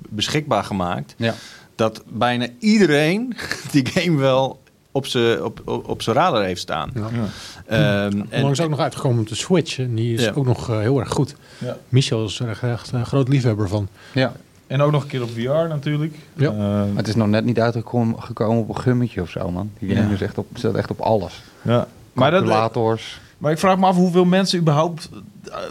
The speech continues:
Speaker 4: weten van de subtitel The Elder Scrolls. Want het wordt nu gewoon in de volksmond de hele tijd Skyrim
Speaker 2: Ja.
Speaker 4: genoemd.
Speaker 1: Ja, nee, dat is waar, ja.
Speaker 4: The Elder Scrolls vijf. Ik bedoel, waarom zou je het nog zo noemen? Het is gewoon Skyrim.
Speaker 1: Ja, de trailer zal waarschijnlijk beginnen met "From the makers
Speaker 2: Ja,
Speaker 1: of
Speaker 2: tuurlijk.
Speaker 1: Skyrim."
Speaker 2: Tuurlijk.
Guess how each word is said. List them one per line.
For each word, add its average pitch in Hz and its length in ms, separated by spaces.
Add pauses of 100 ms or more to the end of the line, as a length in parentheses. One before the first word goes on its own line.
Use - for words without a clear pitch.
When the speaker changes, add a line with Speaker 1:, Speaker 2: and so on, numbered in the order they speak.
(120)
Speaker 4:
weten 156 320
van 139 400
de 127 520
subtitel 135 680
The 123 120
Elder 135 300
Scrolls. 107 420
Want 117 180
het 117 80
wordt 120 200
nu 131 160
gewoon 127 420
in 131 60
de 127 80
volksmond 131 460
de 127 60
hele 127 120
tijd 123 180
Skyrim 139 340
Speaker 2:
Ja. 123 80
Speaker 4:
genoemd. 113 400
Speaker 1:
Ja, 117 280
nee, 101 180
dat 98 80
is 90 60
waar, 101 280
ja. 85 100
Speaker 4:
The 120 100
Elder 131 220
Scrolls 135 300
vijf. 143 420
Ik 127 80
bedoel, 131 200
waarom 131 220
zou 131 100
je 131 60
het 127 120
nog 127 80
zo 139 120
noemen? 131 280
Het - 100
is 101 60
gewoon 113 160
Skyrim. 117 220
Speaker 1:
Ja, 104 60
de 98 100
trailer 101 340
zal 98 260 (220)
waarschijnlijk 95 520
beginnen 95 320
met 92 260 (440)
"From 190 340
the 170 80
makers 156 400
Speaker 2:
Ja, 110 120
Speaker 1:
of 104 80
Speaker 2:
tuurlijk. 123 260
Speaker 1:
Skyrim." 113 420
Speaker 2:
Tuurlijk. 110 140